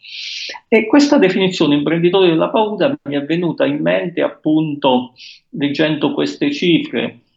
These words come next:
eh, e più in generale poi l'ho ricondotta, eh, a, mm, quella cultura dell'emergenza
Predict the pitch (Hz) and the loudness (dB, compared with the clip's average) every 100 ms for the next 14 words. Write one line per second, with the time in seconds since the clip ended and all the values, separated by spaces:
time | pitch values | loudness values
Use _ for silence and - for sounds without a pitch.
0 | _ - - 131 127 127 127 - - - | _ -18 -12 -6 -4 -4 -4 -6 -8 -14
1 | - - - 214 190 - - 240 226 - | -20 -18 0 4 4 0 0 2 4 2
2 | 165 160 190 208 208 160 175 143 165 170 | 0 2 2 2 4 4 2 0 0 2
3 | 165 147 143 160 147 147 160 160 196 185 | 2 2 0 -2 -4 -2 -2 -2 -4 -2
4 | 151 156 156 - 135 - - _ _ - | 0 0 0 -2 -2 -2 -12 _ _ -14
5 | 135 123 - - 147 147 147 - 165 135 | -8 -6 -8 -6 0 0 0 -6 -8 -6
6 | 131 131 131 131 135 _ 180 170 160 - | -4 -4 -6 -6 -8 _ 2 4 2 -2
7 | 143 - 190 139 131 135 143 175 165 160 | -8 0 2 2 2 0 0 0 0 0
8 | 127 127 123 156 165 - | -2 -4 -6 -4 -4 -6